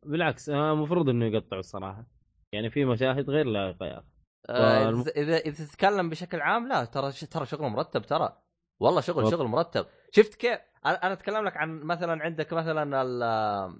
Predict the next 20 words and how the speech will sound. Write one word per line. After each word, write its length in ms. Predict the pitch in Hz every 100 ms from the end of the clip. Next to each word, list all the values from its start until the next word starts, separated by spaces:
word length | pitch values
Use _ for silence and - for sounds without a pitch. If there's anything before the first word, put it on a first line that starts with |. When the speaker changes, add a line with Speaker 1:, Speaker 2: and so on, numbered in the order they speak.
| - _ _ _ - 110 _ 104
Speaker 2:
ال-، 80 |
ال-، 340 | 104 101 98 95 95 95 92 95
البنات 360 | 113 143 160 135
المنظمين، 560 | 120 120 127 151 123 - _ _ _ -
شفت 160 | 175 -
كيف 180 | 226
بالطيران 540 | 170 165 175 175 180 180
حق 240 | 156 139
الخطوط؟ 640 | 131 - 143 151 175 _ _ _ _ _ 127
شفت 120 | 123
كيف 80 | 139
Speaker 1:
أيوة. 160 | 147
Speaker 2:
لابسين؟ 420 | 147 - 156 165 - _ _ _ 147
ايوه، 260 | 208 226
نفس 280 | 220 226 -
اللبس 400 | 208 208 226 196
عندنا 320 | 214 208 226
بس 200 | 196 170
بعبايات. 600 | 143 139 131 117 92 - _ _ _ -
Speaker 1:
اها. 800 | 107 127 127 127 170 143 95